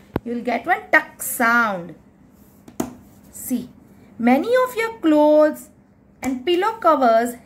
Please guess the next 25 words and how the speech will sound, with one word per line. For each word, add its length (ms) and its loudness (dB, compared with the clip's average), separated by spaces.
has 320 -2
this 240 -4
press 420 2
buttons. 580 -4
You 140 -2
must 380 -4
do 380 2
this 400 0
and 240 -4
this 240 -8
will 220 -2
really 480 2
help 300 0
in 160 -2
developing 520 -2
your 140 -2
fine 540 -2
motor 400 0
skills. 760 -2
The 120 -4
last 560 -2
activity 640 -4
is 320 -2
zipping. 760 0
Zip. 460 2